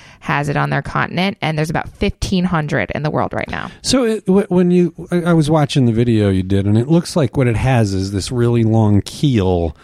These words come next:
Speaker 2: with a propeller at the bottom of it. And I, and it, it just struck me, what's the point of the hovering? Why not, why wouldn't you just put the propeller on the bottom of the board itself?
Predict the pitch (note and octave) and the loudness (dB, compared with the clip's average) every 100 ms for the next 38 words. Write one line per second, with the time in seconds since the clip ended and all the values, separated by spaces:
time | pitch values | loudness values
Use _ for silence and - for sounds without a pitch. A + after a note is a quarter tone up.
0 | - - _ A#2+ A2+ G2+ - - B2 - | -20 -20 _ 2 2 2 -4 -4 -2 -2
1 | - A#2+ A2+ A2 G2+ - F#2 A2 G#2+ G#2 | -2 -2 0 2 2 0 -2 0 2 2
2 | F#2+ E2 E2 D#2+ - A2+ A#2+ A2+ - B2 | 0 -2 -4 -6 -2 2 2 0 0 2
3 | A#2 G#2+ - C3 A#2 C3 - D3 - C3 | 2 0 -8 -8 -2 -2 0 -2 0 2
4 | A2 G2 - - - - B2 D3+ - C3+ | 2 0 -8 -20 -20 -4 -2 0 -4 -6
5 | - C#3+ C#3+ B2+ G#2 A2 F#2+ - D3+ A2+ | -2 0 2 0 0 -2 -2 0 0 2
6 | F#2+ G#2+ B2 C#3 B2+ B2+ C#3 C#3 C3+ B2 | 2 2 2 0 2 0 2 0 0 0
7 | A#2 A#2+ - C3+ - G#2 - - A#2 A#2+ | 0 0 0 -4 -4 -6 -4 0 0 2
8 | A#2 G#2+ G#2 G#2 F2 G#2 A2+ A2+ G#2+ G2+ | 2 2 0 -2 -2 0 2 2 0 -2
9 | G2+ F#2 A2+ A2+ G#2 F#2+ - D#3 B2 F2+ | -4 -2 0 0 -2 -2 -2 0 0 -2
10 | - - | -4 -10